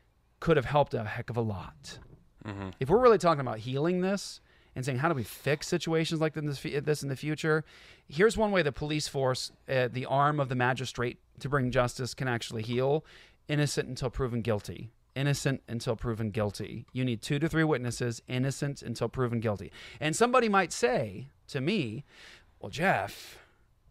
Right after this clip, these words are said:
Speaker 1: you know, he's a drug addict. He had drugs in his system."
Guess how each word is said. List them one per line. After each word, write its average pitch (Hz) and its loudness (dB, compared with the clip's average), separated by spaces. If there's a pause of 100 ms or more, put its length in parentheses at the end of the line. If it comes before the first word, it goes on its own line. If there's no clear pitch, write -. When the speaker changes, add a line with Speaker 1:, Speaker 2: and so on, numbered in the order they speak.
(120)
Speaker 1:
you 127 -6
know, 92 -8 (280)
he's 127 -6
a - -14
drug 143 2
addict. - -14 (180)
He 127 -2
had 101 0 (200)
drugs 120 2 (160)
in 127 -4
his 101 -6
system." 139 4